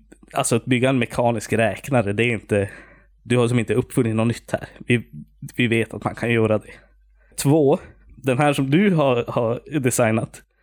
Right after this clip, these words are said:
den har bara två, liksom, regla-, alltså man kan rösta mellan två alternativ, vilket funkar om det är så här för eller emot, eller mellan två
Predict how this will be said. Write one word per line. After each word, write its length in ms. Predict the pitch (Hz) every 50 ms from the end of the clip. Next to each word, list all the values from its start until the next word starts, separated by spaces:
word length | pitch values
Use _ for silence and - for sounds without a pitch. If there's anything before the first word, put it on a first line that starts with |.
| _ _ _ _ _ _
den 140 | - 139 139
har 180 | 135 123 117 107
bara 240 | 107 113 110 101
två, 680 | - - - - - 139 147 160 165 160 139 127 123 135 - - - - _ _ _ _ _ _ _ - - _ _ _ - 92 107
liksom, 380 | 123 113 - - 113 107 104
regla-, 300 | 101 117 110 127 131 123
alltså 220 | - 120 120 - 127
man 100 | 117 110
kan 120 | - 120
rösta 320 | 113 110 - - 123 117 - - - -
mellan 240 | - 117 107 113 110
två 240 | - - 127 117 117
alternativ, 600 | 107 - - 113 104 - - 151 131 - 143 180 - - - - _ _ _ _ -
vilket 220 | 120 107 117 113
funkar 320 | - 120 110 101 - 110 107
om 120 | 107 107
det 80 | 107 104
är 40 | 101
så 120 | - 107
här 80 | 104 98
för 240 | - - 120 113
eller 180 | 107 104 101 104
emot, 360 | 120 135 151 156 160 175 - - _ _ -
eller 160 | - 117 113
mellan 200 | 107 104 107 104
två 400 | 107 - - 117 107 110 104 -